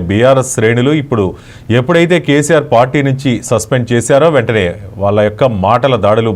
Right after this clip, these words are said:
మొదలుపెట్టారో అనే వార్తలు అయితే చక్కర్లు కొడుతున్నాయి. నిన్న మొన్నటిదాకా కవిత కేసీఆర్ కూతురు, దీనిపైనే ఎలా స్పందించాలో తెలియనటువంటి పరిస్థితి. ఇప్పుడు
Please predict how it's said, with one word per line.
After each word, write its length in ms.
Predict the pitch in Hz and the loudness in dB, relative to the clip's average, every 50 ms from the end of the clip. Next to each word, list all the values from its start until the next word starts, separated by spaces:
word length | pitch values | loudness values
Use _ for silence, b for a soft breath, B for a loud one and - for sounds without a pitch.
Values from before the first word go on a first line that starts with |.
| 90 87 | -2 -2
మొదలుపెట్టారో 640 | 92 101 117 120 117 120 104 - - 117 110 113 110 | 0 0 0 -2 -2 -4 -4 -2 0 0 2 2 0
అనే 100 | 98 90 85 101 | 0 -2 -2 0
వార్తలు 300 | 98 107 104 - 123 113 | -2 -2 0 0 -2 0
అయితే 160 | 113 113 123 113 - | 0 -2 -4 -4 -4
చక్కర్లు 360 | 107 - - 104 92 90 87 | -4 -4 -4 -4 -4 -2 -4
కొడుతున్నాయి. 380 | 87 82 - 80 87 87 82 - B B B B B B B B B - | -4 -6 -6 -8 -8 -8 -8 -10 B B B B B B B B B -2
నిన్న 140 | 123 135 170 185 | 0 0 2 2
మొన్నటిదాకా 480 | 190 185 180 165 160 156 147 135 147 143 151 160 165 - - - | 4 2 4 4 4 4 4 4 4 4 4 4 2 -2 -2 0
కవిత 220 | 131 131 147 147 156 139 135 | 2 2 2 2 0 0 2
కేసీఆర్ 400 | 131 127 127 - 156 131 113 104 - | 0 0 0 2 2 0 0 0 -2
కూతురు, 280 | 101 87 - 85 80 - - - - - - - - - - | -6 -4 -4 -6 -10 -10 -12 -18 -20 -20 -20 -20 -16 -6 -4
దీనిపైనే 440 | 101 107 135 131 147 143 139 143 147 147 151 - 120 110 | -2 0 0 2 2 2 2 2 2 0 0 0 0 2
ఎలా 120 | 117 127 131 131 - | 2 2 0 0 0
స్పందించాలో 520 | - 113 120 127 120 - 131 120 123 117 120 113 | -2 -2 0 -2 -2 0 2 2 2 0 0 0
తెలియనటువంటి 520 | 104 120 127 127 113 110 107 98 90 - - 90 | 0 0 0 0 -2 -2 -2 -4 -4 -4 -6 -4
పరిస్థితి. 420 | 87 87 - - 82 - - - - B B B B B B - - - 107 | -4 -4 -6 -8 -12 -12 -14 -14 -14 B B B B B B -12 -6 -4 -4
ఇప్పుడు 240 | 101 - 139 127 110 | 0 0 0 2 0